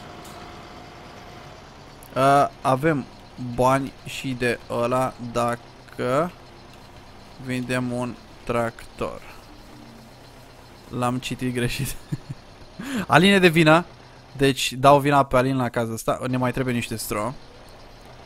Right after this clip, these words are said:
El a mizat că lui o să-i, o, o să-i placă. Dar avem bani. Putem să-l vindem pe ăla.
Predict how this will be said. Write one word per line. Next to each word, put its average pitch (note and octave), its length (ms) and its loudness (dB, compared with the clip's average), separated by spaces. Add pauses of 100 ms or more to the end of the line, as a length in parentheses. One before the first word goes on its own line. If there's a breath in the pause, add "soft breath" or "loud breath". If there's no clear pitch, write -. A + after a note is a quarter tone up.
(720)
El C3+ 120 6
a C#3+ 80 12
mizat C#3 460 4
că C#3 80 0
lui C3 260 2
o B2+ 140 2
să-i, A#2+ 600 0
o, B2 300 -4
o B2+ 40 2
să-i A#2+ 180 -2
placă. A#2+ 360 0
Dar E3 140 6
avem F3+ 240 6
bani. A#2 200 2
Putem - 200 -4
să-l C#3 160 -2
vindem B2 300 -2
pe C3 140 0
ăla. D#3 300 6